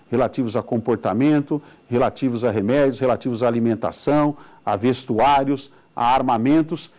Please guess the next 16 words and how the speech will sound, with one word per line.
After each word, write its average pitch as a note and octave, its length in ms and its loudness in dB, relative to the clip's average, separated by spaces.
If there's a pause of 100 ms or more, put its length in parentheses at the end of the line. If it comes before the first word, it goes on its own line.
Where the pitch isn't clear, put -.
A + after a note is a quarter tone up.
(180)
que A3+ 320 2
influenciaram F#3 1080 2
a C#3+ 80 -4
formação D#3+ 720 0
de A#2+ 120 -4
outros E3 220 2
grupos D3+ 240 -8
sociais C3+ 600 0 (160)
e D#3 120 -2
outros C#3+ 220 2
comportamentos. C3+ 680 0 (280)
Então, F3 320 0
também, F3+ 460 2 (260)
descobertas D3+ 800 0
dessa D3+ 260 -2
natureza, C#3 600 0